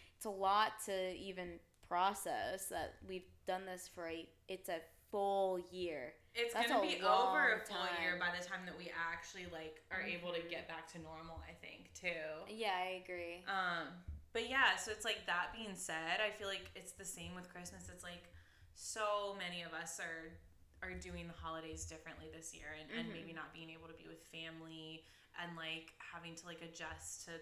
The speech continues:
Speaker 2: the way that that feels. It's like you're giving up time with loved ones so that, you know, hopefully you can have time with them in the future
Speaker 1: Mm-hmm.
Speaker 2: because you need to keep each other safe. And I think there's, like, so much beauty in that, but it's also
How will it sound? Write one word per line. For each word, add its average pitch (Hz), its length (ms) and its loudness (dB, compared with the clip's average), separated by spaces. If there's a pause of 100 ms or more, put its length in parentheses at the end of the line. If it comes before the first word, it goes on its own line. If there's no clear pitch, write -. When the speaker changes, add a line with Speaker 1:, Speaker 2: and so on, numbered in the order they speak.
(140)
Speaker 2:
the 175 80 -12
way 165 100 -4
that 160 140 -12
that 165 240 -10
feels. 170 400 -6
It's - 100 -16
like 165 240 -8 (440)
you're 180 220 -4
giving 160 260 -8
up 160 140 -8
time 170 260 -10
with 196 140 -12
loved 262 240 -2
ones 208 300 -2
so 196 160 -6
that, - 240 -4
you 185 100 -8
know, 160 220 -4
hopefully 165 580 -12
you 170 100 -14
can 165 140 -14 (160)
have 196 240 2
time 170 240 -4
with 160 160 -10
them 156 220 -4 (160)
in 170 80 -10
the 196 80 -10
future 180 500 -4
Speaker 1:
Mm-hmm. 180 100 -12
Speaker 2:
because - 400 -12
you 170 80 -18 (360)
need 160 160 -12
to - 100 -16
keep - 180 -14
each 160 140 -14
other 165 180 -12
safe. 180 460 -6
And 165 100 -6 (200)
I 170 100 -10
think 170 240 -16
there's, 170 240 -8
like, 165 160 -14
so 196 140 -6 (100)
much 175 220 -8
beauty 180 260 -10
in 165 80 -6
that, 156 240 -8
but 170 160 -6
it's 170 160 -12
also 165 300 -8